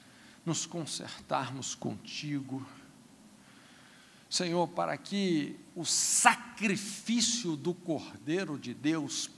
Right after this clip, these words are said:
prevaleça, seja glorificado, Senhor.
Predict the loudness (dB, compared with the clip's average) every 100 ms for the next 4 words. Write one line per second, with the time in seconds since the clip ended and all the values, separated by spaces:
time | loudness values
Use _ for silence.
0 | -6 -2 -2 -4 -4 -4 -2 -2 0 -2
1 | -2 -4 -8 -14 -20 -20 -18 -18 -18 -14
2 | -4 2 4 6 4 4 2 0 0 0
3 | -4 -6 -10 -6 -4 -4 -6 -8 -6 -6
4 | -8 -10 -12